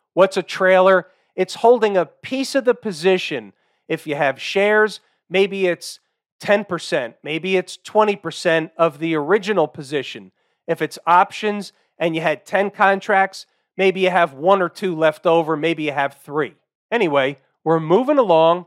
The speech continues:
Pause the video, read the notes, go back to the charts to double check the work. And of course, in this last post of the day, we were zeroed in on forty-four fifty was the E S number.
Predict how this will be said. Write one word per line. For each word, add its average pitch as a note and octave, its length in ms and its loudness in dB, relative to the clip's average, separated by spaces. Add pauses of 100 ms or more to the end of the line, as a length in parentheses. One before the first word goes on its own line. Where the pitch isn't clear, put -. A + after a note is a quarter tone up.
Pause G#3+ 420 2
the A3 80 -6
video, G#3 480 2
read F#3 380 -4
the G3 100 -4
notes, G3 400 0
go F3+ 160 -2
back E3 400 0
to F#3+ 100 -8
the E3 120 -6
charts E3 560 2 (260)
to F#3 140 0
double D#3+ 480 -2
check - 440 -4
the D3 80 -12
work. D#3 560 0 (140)
And E3+ 100 -2
of D3+ 100 -6
course, F#3+ 360 4
in F3 120 -4
this E3+ 240 -6
last E3 360 0
post E3+ 340 0
of D#3+ 80 -6
the D3 100 -12
day, D3+ 480 0 (320)
we E3+ 120 2
were E3 140 0
zeroed E3+ 400 0
in E3+ 180 0
on D3 180 0
forty-four F3 680 -2
fifty F#3+ 540 -4
was D3+ 200 -6
the D3+ 220 -12
E E3 100 0
S D#3+ 240 0
number. D#3 440 -2